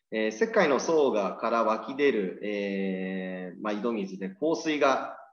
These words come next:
ありまして、水量少ないんですけれども、えー、一部の商品、えー、香水も、えー、使用しております。なかなかですね、この軟水と硬水二種類の水を使い分けて酒造りをするっていうのは、かなり稀じゃないかなと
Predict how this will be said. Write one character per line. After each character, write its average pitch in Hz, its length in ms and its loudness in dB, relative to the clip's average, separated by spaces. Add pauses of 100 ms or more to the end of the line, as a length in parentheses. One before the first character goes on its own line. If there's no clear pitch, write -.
あ - 80 -12
り 110 120 -8
ま 110 140 -4
し - 100 -10
て、 98 200 -6
水 208 220 -2
量 214 140 8
少 - 120 0
な 156 160 4
い 151 60 2
ん 127 40 0
で 113 60 -2
す 90 80 -10
け 117 80 -4
れ 101 80 -4
ど 107 120 -6
も、 139 340 0 (280)
え 151 60 -2
ー、 151 60 0
一 180 160 0
部 180 80 4
の 147 100 6
商 135 180 4
品、 101 300 -2
え 104 200 -4
ー、 - 0 -
香 120 140 -2
水 120 300 -2
も、 151 280 2
え 107 120 0
ー、 - 20 -2
使 101 200 -6
用 104 120 -2
し 95 100 -8
て 104 60 -8
お 95 40 -6
り 95 60 -4
ま 95 140 -2
す。 - 260 -16 (300)
な 151 100 -2
か 190 100 2
な 196 100 4
か 196 60 4
で 151 100 4
す 127 80 2
ね、 117 60 2
こ 131 120 0
の 127 380 0
軟 131 240 0
水 143 240 -4
と 139 80 0
硬 135 180 2
水 131 220 0
二 120 120 0
種 170 160 0
類 156 140 4
の 127 100 4
水 113 340 -4
を 120 300 2
使 147 220 2
い 156 60 4
分 165 200 2
け 117 60 -2
て 110 60 -8
酒 107 260 -8
造 120 240 -4
り 98 100 -4
を 92 60 0
す - 140 -10
る 117 180 -4
っ - 40 -20
て 98 60 -8
い 95 40 -4
う - 20 -4
の 95 100 -4
は、 107 360 2 (300)
か 143 100 2
な 127 80 2
り 107 80 0
稀 101 220 0
じ 104 80 0
ゃ 98 40 2
な 92 100 0
い 85 40 -6
か 82 100 -8
な 82 100 -6
と - 200 -20